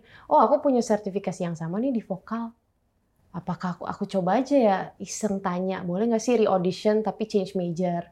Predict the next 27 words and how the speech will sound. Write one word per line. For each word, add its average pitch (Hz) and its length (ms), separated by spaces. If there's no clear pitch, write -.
Ternyata 202 300
mereka 294 260
bilang, 302 240
"Oh, 349 80
boleh," 240 400
gitu. - 320
"Ntar 240 240
kamu 262 160
berangkat 208 240
lagi 190 180
aja 226 120
ke - 80
Singapura, 226 260
tas 202 160
gini." 202 180
Oh, 427 360
ya 165 180
udah. 202 240
Akhirnya 190 240
aku 190 140
berangkat, 175 580
keterima 214 400
di 190 100
vokal 185 320
dan 285 180
dapat 277 180
scholarship. 285 720